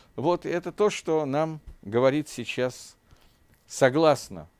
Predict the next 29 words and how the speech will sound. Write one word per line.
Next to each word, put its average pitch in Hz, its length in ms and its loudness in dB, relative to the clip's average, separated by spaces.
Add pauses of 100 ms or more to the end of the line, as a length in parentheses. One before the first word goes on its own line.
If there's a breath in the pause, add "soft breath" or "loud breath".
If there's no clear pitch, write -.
(160)
Пирушу 127 380 -2
Гагро, 151 380 2
именно 156 420 -2
об 127 120 0
этом 160 220 -2
сейчас 101 480 -8
говорит 117 440 -2
нам 95 280 -8 (240)
этот 104 320 -8
пасук. 208 460 -6 (460 loud breath)
И 147 200 0
в - 80 -10
связи 135 240 -4
с - 120 -10
некой 117 340 -4
паникой, 120 520 0
которая 98 340 -8
сейчас - 460 -8
в 113 80 -10
Израиле, 180 480 -2
наверное, 127 520 -4
это 113 180 -6
немножко 110 400 -4
мина 104 240 -6
шамаем, 156 460 -4 (280 loud breath)
что - 220 -6
именно 113 220 -4
этот 107 240 -6
пасук - 460 -10